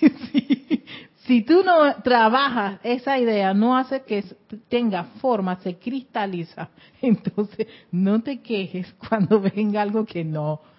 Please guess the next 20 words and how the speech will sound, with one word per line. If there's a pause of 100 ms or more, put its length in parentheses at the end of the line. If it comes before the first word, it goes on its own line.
(120)
te
gusta. (260)
¿Ves
que
qué
interesante
esto
del
segundo
rayo?
Porque
te
está
diciendo, (300)
ustedes
reciben, (100)
sí,
la
idea
esta,